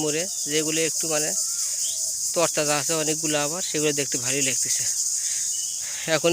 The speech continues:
ইফতারির সময় হয়ে গেছে, রোজা লাগছে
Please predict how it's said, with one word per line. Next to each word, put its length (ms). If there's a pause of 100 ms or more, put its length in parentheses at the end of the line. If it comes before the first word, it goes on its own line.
ইফতারির 360
সময় 280
হয়ে 180
গেছে, 220 (1120)
রোজা 280
লাগছে 300